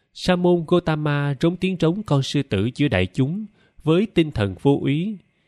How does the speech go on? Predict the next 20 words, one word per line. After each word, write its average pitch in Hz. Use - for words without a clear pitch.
nhưng 175
không 170
có 180
ai 147
hỏi 104
Sa 147
môn 139
Gotama 131
câu 110
hỏi 92
gì." 90
Nên 120
nói 120
với 175
họ, 87
"Chớ 185
có 190
nói 170
như 170
vậy, 90